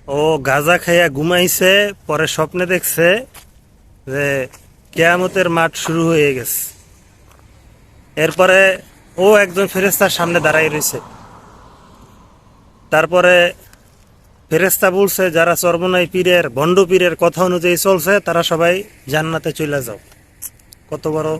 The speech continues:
ভণ্ড, কত বড় কুলাঙ্গার,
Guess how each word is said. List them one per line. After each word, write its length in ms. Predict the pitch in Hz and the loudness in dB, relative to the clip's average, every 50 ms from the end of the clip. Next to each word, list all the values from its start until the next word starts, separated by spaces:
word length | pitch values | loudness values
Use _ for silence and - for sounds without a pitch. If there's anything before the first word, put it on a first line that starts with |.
| - - - - - - - - - - _ _ _ _ _ - - - - | -10 -14 -20 -20 -20 -20 -20 -20 -20 -20 _ _ _ _ _ -20 -20 -6 0
ভণ্ড, 400 | 151 165 214 262 254 240 202 170 117 101 - - - - - - - - - - - - - - - | 2 4 4 4 4 4 2 2 0 -2 -8 -18 -20 -20 -20 -20 -20 -20 -20 -20 -20 -20 -20 -14 -12
কত 140 | 160 156 - | -8 -4 -2
বড় 180 | 160 160 156 147 - | -2 -2 -2 -2 0
কুলাঙ্গার, 520 | - 196 202 196 196 190 180 165 160 139 | 2 4 4 4 2 0 0 0 0 0